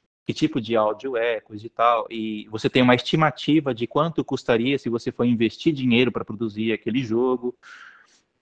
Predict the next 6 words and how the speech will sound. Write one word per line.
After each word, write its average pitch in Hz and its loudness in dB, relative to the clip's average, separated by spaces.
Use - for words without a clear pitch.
Também 127 8
tem 127 2
ferramenta 123 0
pra 117 -2
você 117 -6
calcular 110 -2